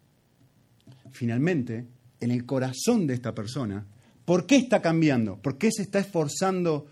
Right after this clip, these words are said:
por cambiar? Pues se está esforzando por cambiar porque sigue pensando en sí mismo. Sigue pensando, "No quiero que alguien vuelva a, a decirme estas cosas feas que esta persona me dijo, por lo tanto,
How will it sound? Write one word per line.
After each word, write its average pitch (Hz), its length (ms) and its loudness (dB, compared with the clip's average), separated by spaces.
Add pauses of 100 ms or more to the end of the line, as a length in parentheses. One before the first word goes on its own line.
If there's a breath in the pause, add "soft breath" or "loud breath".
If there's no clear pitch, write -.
(180 soft breath)
por 120 140 0
cambiar? 123 480 2 (760 soft breath)
Pues 104 180 -4
se 113 60 -8
está 180 420 -4
esforzando 120 560 -6
por - 340 -12
cambiar 107 480 -6
porque - 280 -12
sigue 170 360 -6
pensando 147 580 -4
en 131 60 -4
sí 147 220 -6
mismo. 139 460 -4 (1500 loud breath)
Sigue 208 460 4
pensando, 160 760 2
"No 143 480 0
quiero 247 480 4
que 151 160 4
alguien 190 460 4
vuelva 180 580 4 (180)
a, 139 520 -2
a 131 100 -2 (600)
decirme 156 840 4
estas - 280 2
cosas 175 280 2
feas 208 280 6
que 165 80 -4
esta - 120 -4
persona 165 280 -2
me 151 100 0
dijo, 151 460 -2
por 131 140 -2
lo 139 120 0
tanto, 160 460 0